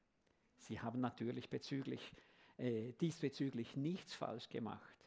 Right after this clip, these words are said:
weil die gleichgeschlechtliche Anziehung nichts mit falscher Erziehung zu tun hat. Gerade in evangelikalen Kreisen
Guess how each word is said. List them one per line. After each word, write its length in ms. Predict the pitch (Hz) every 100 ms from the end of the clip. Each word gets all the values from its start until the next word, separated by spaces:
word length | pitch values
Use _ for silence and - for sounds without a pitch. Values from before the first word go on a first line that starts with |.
| - - - - -
weil 200 | 107 107
die 100 | 117
gleichgeschlechtliche 960 | 104 120 - 127 123 117 - 117 -
Anziehung 720 | 147 113 131 - 110 107 110 127
nichts 540 | 175 226 - - -
mit 160 | 127 -
falscher 400 | - 113 - 104
Erziehung 440 | 107 - 117 120
zu 120 | -
tun 220 | - - 104
hat. 220 | 120 - - _ _ _ _ _ _ _ - _ _ - - - -
Gerade 300 | - 175 202
in 100 | 214
evangelikalen 840 | 165 170 151 151 147 - 135 175 202
Kreisen 540 | 160 127 135 - 147